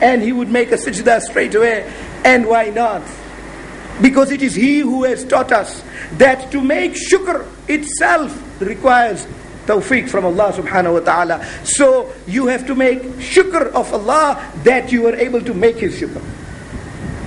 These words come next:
That is his level of asceticism, to be grateful to Allah that we can be grateful to him.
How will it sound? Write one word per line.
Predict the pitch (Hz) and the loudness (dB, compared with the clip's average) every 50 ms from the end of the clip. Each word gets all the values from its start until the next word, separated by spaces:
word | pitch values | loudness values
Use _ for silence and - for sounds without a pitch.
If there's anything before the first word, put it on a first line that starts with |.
| - - - - - - - - - - - | -12 -12 -12 -12 -12 -14 -14 -12 -12 -6 0
That | - 226 240 233 | 2 4 4 4
is | 226 202 160 | 0 -2 -2
his | 185 180 - 170 | -4 -4 -2 2
level | 208 220 220 202 196 190 | 2 2 2 2 0 -2
of | 180 - | -2 -2
asceticism, | 185 156 - - 196 196 - 214 170 175 190 160 143 - - - - - - | -4 -4 -2 -2 -2 -2 0 -2 0 0 -2 -2 -4 -6 -10 -10 -8 -2 0
to | 220 226 | 2 2
be | 202 240 240 | 4 2 2
grateful | 175 - - - 170 247 302 339 320 - - 294 277 254 180 | 0 -2 0 2 4 4 4 4 0 -2 -4 -4 -4 -4 -2
to | - 233 | 0 0
Allah | 202 196 208 202 214 240 285 269 254 233 180 - - - - - - - - - - - | 2 2 2 2 2 2 2 2 0 -2 -2 -6 -10 -14 -16 -14 -14 -14 -14 -12 -2 2
that | 175 180 190 185 - | 2 2 2 2 0
we | 175 214 220 | -2 -2 0
can | 208 214 202 190 | 2 0 0 2
be | 185 180 170 | 0 -2 -2
grateful | 131 - - 170 180 - - - 156 135 113 | 0 2 4 4 4 4 0 -4 -6 -6 -4
to | - 131 | -2 -4
him. | 113 101 104 85 | -4 -4 -6 -8